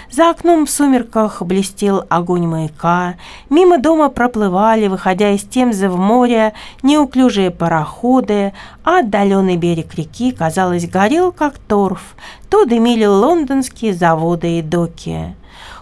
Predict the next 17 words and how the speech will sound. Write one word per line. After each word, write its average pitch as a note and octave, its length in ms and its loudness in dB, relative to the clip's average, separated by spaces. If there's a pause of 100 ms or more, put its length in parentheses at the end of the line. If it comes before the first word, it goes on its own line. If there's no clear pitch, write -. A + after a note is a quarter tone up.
"У G3+ 80 2
нас A#3+ 380 2
полон F#4+ 560 2
дом D#4 260 2
детей", — D4 720 -4
сказал F#3 480 0
Диккенс B3+ 560 -4
Андерсону, F3 720 -2 (240)
хлопнул A3+ 640 2
в F3 60 -2
ладоши, C#4 720 0 (300)
и G#4+ 120 4 (180)
тотчас C#4+ 580 0
несколько A3+ 420 -2
мальчиков G#3+ 600 0
и F#3+ 80 -2
девочек, C4 580 -4